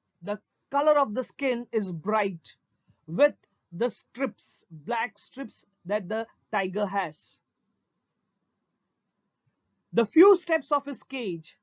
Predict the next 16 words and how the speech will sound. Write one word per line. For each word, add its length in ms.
Here 460
we 140
can 240
make 260
and 240
understand 840
that 240
the 260
tiger 400
is 160
in 120
the 220
cage 560
and 480
he 220
has 480